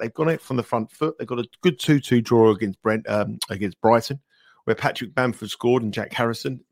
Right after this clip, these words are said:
Bamford obviously is their main man for score goals. Hasn't had a, a season at all, but he's,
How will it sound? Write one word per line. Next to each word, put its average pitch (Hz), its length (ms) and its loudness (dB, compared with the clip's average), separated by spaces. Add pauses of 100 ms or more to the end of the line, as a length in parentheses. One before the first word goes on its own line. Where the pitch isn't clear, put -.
(100)
Bamford 110 340 -6
obviously 104 440 -2
is 90 80 -10
their 98 180 -4 (240)
main 101 500 -2
man 101 280 -6
for - 100 -18
score 107 300 -6
goals. 104 380 -2 (480)
Hasn't 104 260 -2
had 104 140 0
a, - 220 -14
a - 40 -10
season 104 320 -4
at - 200 -8
all, 101 160 -2
but 98 140 -6
he's, 98 140 -8